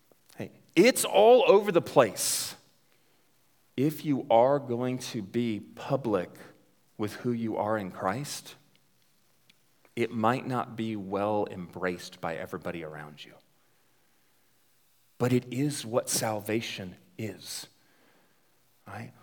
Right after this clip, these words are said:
What does it mean for us? Let me tell you what it doesn't mean. I am not at all saying that, like, when you leave here today, I want you to go to a restaurant and right in the middle of lunch, I want you to stand up and start yelling,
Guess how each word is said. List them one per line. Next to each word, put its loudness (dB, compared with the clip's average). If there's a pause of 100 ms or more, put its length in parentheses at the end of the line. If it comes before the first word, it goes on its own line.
(100)
What 4
does 2
it 0
mean 4
for 4
us? 2 (1400)
Let -2
me 2
tell 0
you 4
what 4
it 0
doesn't 2
mean. -12 (800)
I 6
am 0
not 6
at 4
all 4
saying -4 (320)
that, 2
like, 2
when -2
you -2
leave 0
here 0
today, 4
I 2
want -2
you -10
to -8
go 4
to 2
a 2
restaurant 2 (680)
and 4
right 8
in 0
the -2
middle 6
of 2
lunch, 2
I 2
want 0
you -2
to -6
stand 2
up 2 (200)
and 4
start 6
yelling, 2